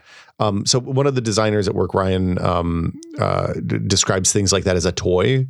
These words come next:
So, like, it's like the little, they're not really, it's not really, like, the game thing, but it's like, it's like the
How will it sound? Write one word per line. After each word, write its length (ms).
So, 180
like, 200
it's 140
like 160
the 120
little, 420
they're 160
not 200
really, 460
it's 120
not 100
really, 300
like, 220
the 60
game 360
thing, 260
but 80
it's 160
like, 240
it's 140
like 160
the 240